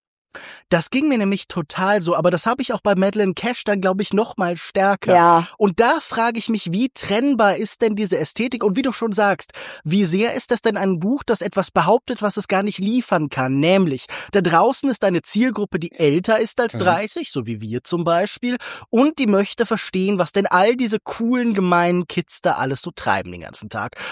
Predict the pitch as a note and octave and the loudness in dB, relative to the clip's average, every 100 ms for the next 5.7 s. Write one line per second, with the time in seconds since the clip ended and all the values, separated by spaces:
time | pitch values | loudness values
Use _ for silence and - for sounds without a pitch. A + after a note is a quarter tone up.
0 | - - G3 F#3+ B3 - C4+ G#3+ F#3+ - | -2 2 2 2 -2 0 0 0 -2 -2
1 | G3 C4+ F4 - - - F#3 A3 - - | 0 2 0 -2 -14 -2 0 0 -4 -4
2 | F3 A#3 F#3 D#3+ F3+ A#3+ C4 A#3+ B3+ - | -2 0 0 -2 -2 -2 -2 -4 -4 -2
3 | G#3+ A3 A#3 G3 - E3+ - - G3 C4 | 0 0 -2 -2 -2 -2 -2 2 2 2
4 | E3+ E3 E3 D#3 E3+ G3+ C4 - A3+ A3 | -2 -2 -2 -2 0 0 -2 -2 -2 -2
5 | - E3 D3+ D#3 - D3 F#3+ | -2 -2 -2 -4 0 2 2